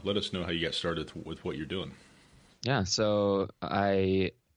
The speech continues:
Speaker 2: spent a couple years as a teacher. I went to college to be, uh, in, for, uh, middle s-, to be a secondary, uh, s-,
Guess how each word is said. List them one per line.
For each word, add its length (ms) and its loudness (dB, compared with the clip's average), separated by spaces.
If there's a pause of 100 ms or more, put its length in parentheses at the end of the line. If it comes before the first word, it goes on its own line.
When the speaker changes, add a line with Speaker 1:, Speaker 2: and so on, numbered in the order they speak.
(280)
Speaker 2:
spent 400 -2
a 60 0
couple 260 2
years 460 2
as 260 2
a 400 4
teacher. 540 0
I 60 2
went 160 2
to 100 2
college 500 2
to 320 4
be, 300 0 (100)
uh, 240 4
in, 240 0 (160)
for, 240 2 (1000)
uh, 260 4
middle 220 4
s-, 80 -4 (140)
to 120 2
be 240 2
a 160 4
secondary, 540 0 (180)
uh, 300 -4 (160)
s-, 160 -8